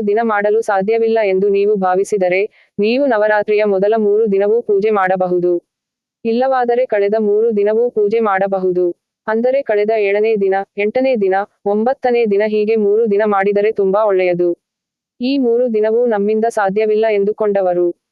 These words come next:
ದೇವಿಗೆ ಒಂದು ದಿನವಾದರೂ ಭಕ್ತಿಯಿಂದ ಆ ದೇವಿಯನ್ನು ಪೂಜಿಸಿದರೆ ದೇವಿಯ ಅನುಗ್ರಹ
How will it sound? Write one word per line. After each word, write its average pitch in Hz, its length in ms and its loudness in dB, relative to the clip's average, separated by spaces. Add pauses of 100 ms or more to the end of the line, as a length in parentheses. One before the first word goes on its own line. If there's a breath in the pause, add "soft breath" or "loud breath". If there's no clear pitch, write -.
(160)
ದೇವಿಗೆ 247 440 0
ಒಂದು 220 340 0
ದಿನವಾದರೂ 220 600 0
ಭಕ್ತಿಯಿಂದ 214 560 -2
ಆ 202 160 0
ದೇವಿಯನ್ನು 214 520 0
ಪೂಜಿಸಿದರೆ 214 640 -2
ದೇವಿಯ 202 340 0 (100)
ಅನುಗ್ರಹ 208 300 0